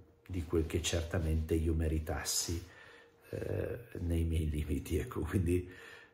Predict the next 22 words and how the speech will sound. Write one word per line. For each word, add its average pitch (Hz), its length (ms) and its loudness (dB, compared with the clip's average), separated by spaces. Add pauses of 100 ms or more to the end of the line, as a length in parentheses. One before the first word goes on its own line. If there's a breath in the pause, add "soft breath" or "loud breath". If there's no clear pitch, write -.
eh, 95 220 4
quindi 123 280 12
oggi 120 380 12
dico 117 320 10
grazie 98 580 6
a 101 80 8
tutte 101 220 2
le 95 80 8
persone 95 400 2
che 92 80 2
mi 95 120 2
hanno 95 200 4
amato, 92 680 2 (540 loud breath)
eh, 107 260 -4
in 95 180 0
questo 90 320 0
ministero, 82 840 2
e 95 60 -2
sono 80 200 0
state 85 400 0
veramente 82 580 -2 (200)
tantissime 87 1040 -2